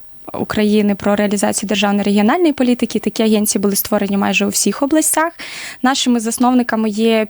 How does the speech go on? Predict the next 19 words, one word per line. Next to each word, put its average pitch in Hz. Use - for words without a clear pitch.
п'ять 214
інституцій, 220
організацій. 208
Це 220
Чернігівська 214
обласна 208
державна 233
адміністрація, 262
це -
Чернігівська 214
обласна 202
рада, 262
Торгово-промислова 277
палата, 240
Національний 220
університет 214
Чернігівська 208
політехніка 214
і, 277